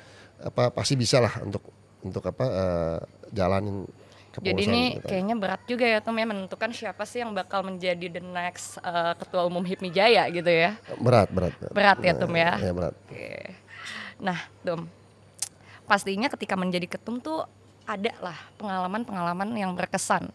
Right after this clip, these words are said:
Speaker 2: Karena kan kita
Speaker 1: Hmm.
Speaker 2: tahu nggak semua orang bisa menjadi seorang ketum hipmi Jaya,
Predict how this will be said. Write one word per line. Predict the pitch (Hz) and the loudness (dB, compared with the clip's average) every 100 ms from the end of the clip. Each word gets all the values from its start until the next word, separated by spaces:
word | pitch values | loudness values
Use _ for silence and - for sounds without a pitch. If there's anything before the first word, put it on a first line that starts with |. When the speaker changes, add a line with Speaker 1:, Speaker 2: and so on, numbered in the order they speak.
| - | -2
Speaker 2:
Karena | 220 220 | 2 4
kan | 247 285 | 4 4
kita | - 262 | 2 2
Speaker 1:
Hmm. | |
Speaker 2:
tahu | 247 247 302 285 | 2 2 2 0
nggak | 233 214 | 0 0
semua | 233 233 | 0 0
orang | 233 277 269 | 2 2 0
bisa | 240 | 0
menjadi | 269 233 196 185 240 - | 0 0 0 0 0 -2
seorang | - 214 196 220 240 | -2 2 4 4 2
ketum | 214 - 226 233 | -2 0 0 2
hipmi | 208 - 208 | -2 -2 0
Jaya, | 185 160 - | 2 2 0